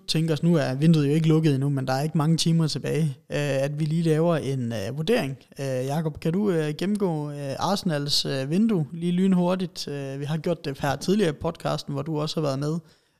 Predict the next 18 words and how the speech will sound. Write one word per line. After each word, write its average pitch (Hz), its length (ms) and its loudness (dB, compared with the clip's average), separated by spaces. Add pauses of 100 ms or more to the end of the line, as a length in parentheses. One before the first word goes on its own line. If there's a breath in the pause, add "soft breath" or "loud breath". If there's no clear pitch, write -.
(100)
øh, 143 360 -4
men 143 340 -2
hvor 143 160 -2
du 147 100 -6
så 151 140 -2
også 151 240 2
giver 180 180 0
det 143 240 -4
en, 131 240 -6 (600 soft breath)
en 147 200 -4
karakter. 143 480 -4
Jeg 139 140 -6
kunne 156 120 -4
godt 147 200 -2
tænke 160 300 -2
dig, - 180 -4
at, 139 240 -14 (160)
øh, 147 60 -10